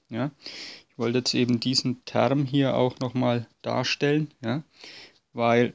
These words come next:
der ist ja jetzt natürlich ausschlaggebend, warum das nicht funktioniert an der Stelle x null gleich null.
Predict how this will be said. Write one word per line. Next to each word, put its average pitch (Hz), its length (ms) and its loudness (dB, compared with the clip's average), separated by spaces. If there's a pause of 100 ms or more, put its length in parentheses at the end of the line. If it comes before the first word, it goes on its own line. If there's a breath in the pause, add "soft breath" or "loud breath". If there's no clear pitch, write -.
(140)
der 117 160 0
ist - 120 0
ja 131 100 2
jetzt 123 220 -2
natürlich 120 480 0
ausschlaggebend, 117 760 0
warum 117 260 2
das 120 160 2
nicht 120 160 2
funktioniert 120 680 0
an 120 140 2
der 120 100 2
Stelle 113 460 0
x - 280 -4
null 117 180 2
gleich 110 300 0
null. 123 260 0